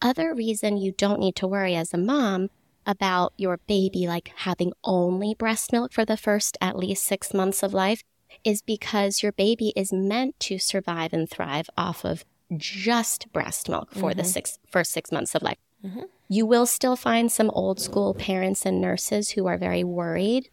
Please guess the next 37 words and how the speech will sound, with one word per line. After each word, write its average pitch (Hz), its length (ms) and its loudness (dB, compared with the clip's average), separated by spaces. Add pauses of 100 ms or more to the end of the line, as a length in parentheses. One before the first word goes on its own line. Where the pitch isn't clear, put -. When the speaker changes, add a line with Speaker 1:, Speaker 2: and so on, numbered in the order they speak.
Speaker 1:
about 180 540 2
how 185 160 0
much 175 540 0
a 196 80 -2
baby 202 320 0
is 208 120 -2
consuming 220 600 0
and 180 100 0
whether 170 240 0
that's 175 220 -4
gonna 180 200 -2
impact 185 440 -4
their 170 120 -4
growth 214 440 -4
rate 233 220 0
if 202 120 -2
they're - 120 -6
not 180 220 -6
eating 190 260 -4
solids 190 340 -2
at - 80 -2
four 196 160 -2
months. 202 260 -4 (360)
You 196 340 -2
do 196 160 0
not 190 200 0
have 180 200 0
to 190 100 -2
worry. 170 240 2
Your 170 160 0
baby 165 320 0
will 160 120 0
be 160 120 -2
fine. 165 300 0 (400)
In 196 160 4
all 208 160 2
transparency, 214 1080 2